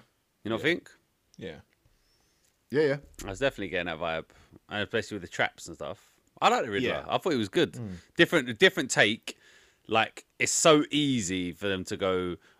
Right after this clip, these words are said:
Speaker 1: overly camp and ridiculous with the Riddler. Um, but this was, oh, and, uh, like,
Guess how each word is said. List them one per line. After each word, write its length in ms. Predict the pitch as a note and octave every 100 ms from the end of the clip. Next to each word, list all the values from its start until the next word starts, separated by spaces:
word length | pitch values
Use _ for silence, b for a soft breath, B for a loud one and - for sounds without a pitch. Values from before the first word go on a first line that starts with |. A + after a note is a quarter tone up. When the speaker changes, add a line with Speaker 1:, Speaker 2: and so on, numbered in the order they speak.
| _
Speaker 1:
overly 440 | A2 A2+ F2+ F#2+ F#2
camp 480 | - G#2+ F#2 E2+
and 260 | G2 F#2 F2+
ridiculous 500 | F2+ G2+ - F2+ E2
with 100 | E2+
the 60 | D#2+
Riddler. 420 | E2 D#2 D2 D2+ b b b
Um, 540 | E2 E2 E2 D#2+ D#2 D#2 _ _ _ _ _ _ _ _ _ A2+
but 260 | A2+ G2+ - _ _
this 260 | B2 C#3+ -
was, 400 | C3 A#2+ - - - _ B B
oh, 60 | D3+
and, 200 | F3 E3+
uh, 240 | C3 C3+ B2
like, 240 | C3 A2+